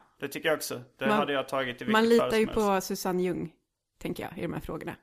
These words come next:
Speaker 1: Ja, hon verkade rätt vettig i den intervjun jag
Speaker 2: Ja.
Speaker 1: hade. Så då är vi strax tillbaks med ett glas rött vin var. Och sen tänkte jag att eftersom jag ska gå igenom ostsnackets historia som nästa punkt, så kan
Speaker 2: Mm.
Speaker 1: du också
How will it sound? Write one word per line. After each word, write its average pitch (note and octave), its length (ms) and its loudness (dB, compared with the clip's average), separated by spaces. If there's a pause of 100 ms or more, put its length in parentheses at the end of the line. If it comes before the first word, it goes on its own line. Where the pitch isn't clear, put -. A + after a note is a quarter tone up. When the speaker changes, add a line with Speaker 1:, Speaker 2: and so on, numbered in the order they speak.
Speaker 1:
Ja, F3+ 140 6
hon A3 160 4
verkade E3+ 300 2
rätt A3+ 160 -2
vettig E3 360 -2
i D3 40 2
den D3 160 0
intervjun C#3 420 -4
jag C3 80 -6
Speaker 2:
Ja. D3+ 60 -2
Speaker 1:
hade. - 180 -4 (240)
Så D3 360 6
då D#3+ 120 0
är E3+ 80 4
vi E3 80 -4
strax - 340 -2
tillbaks F3+ 420 2
med D#3 320 2 (440)
ett B2 140 -8
glas D3+ 320 4
rött D#3+ 320 0
vin D3 360 2
var. C#3 240 4
Och C#3 160 -6
sen D3+ 200 2
tänkte F#3 300 -2
jag D3+ 100 4
att - 120 -18 (260)
eftersom E3 300 -2
jag E3+ 240 4
ska - 140 -4
gå D#3 160 0
igenom E3 340 4
ostsnackets C#3 920 -2
historia C3 540 2
som D#3 140 -2
nästa E3 280 0
punkt, A#2+ 400 0
så C#3 100 -4
kan G#3+ 100 0
Speaker 2:
Mm. E3 80 2
Speaker 1:
du E3+ 60 4
också C#3+ 440 0